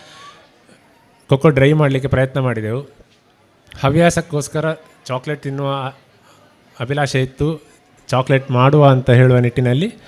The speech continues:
ಮನೆಯಲ್ಲೇ ಇದ್ದ ಇಡ್ಲಿ ಗ್ರೈಂಡರ್‌ನಲ್ಲಿ ಚಾಕ್ಲೇಟ್ ಮಾಡಿದೆವು. ಚಾಕ್ಲೇಟ್ ಮಾಡಿ ಎಲ್ಲರಿಗೂ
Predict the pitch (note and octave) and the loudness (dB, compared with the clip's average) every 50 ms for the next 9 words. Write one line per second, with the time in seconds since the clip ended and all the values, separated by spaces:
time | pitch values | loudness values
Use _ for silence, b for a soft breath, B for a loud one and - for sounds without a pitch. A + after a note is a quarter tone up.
0 | B B B B B B B B2 B2+ C#3 D3+ D#3+ D#3+ D3+ C#3+ C#3+ C#3+ C#3 C3 B2+ | B B B B B B B -2 -2 0 0 0 0 0 -2 -2 -4 -4 -4 -6
1 | C3+ C#3 C#3+ B2+ C3 D3 D#3 C#3 D3 C3+ C3 B2+ B2+ A#2+ A#2+ A#2+ B2 D3 D#3 - | -8 -8 -8 -8 -6 -6 -4 -2 -2 -2 0 0 -2 -2 -2 -2 -2 -4 -6 -6
2 | - - - - B2 A#2 - A#2+ A2+ - G#2+ G2 F2+ F#2+ F#2+ - _ _ _ _ | -12 -14 -6 -2 -2 -2 -2 -2 -4 -4 -6 -8 -8 -12 -16 -18 _ _ _ _
3 | _ _ _ _ _ _ B B B B B B B B B B B B B _ | _ _ _ _ _ _ B B B B B B B B B B B B B _
4 | _ _ _ _ _ _ _ _ _ _ _ _ _ _ _ _ - - - - | _ _ _ _ _ _ _ _ _ _ _ _ _ _ _ _ -20 -10 -2 0
5 | D3 D#3+ - G3 G3 F#3+ G3 F#3 F3+ F3+ F3+ F3 F3+ F#3 F3 E3 D3 D#3 F3 F3+ | 0 2 2 2 0 2 2 2 4 4 6 4 4 2 0 0 -2 -2 0 -2
6 | F#3 F3 E3+ F3+ F3+ F3+ F3 E3+ E3 E3 D#3 D#3 - | -2 -2 -2 -2 -2 -2 -2 -2 -4 -4 -6 -8 -12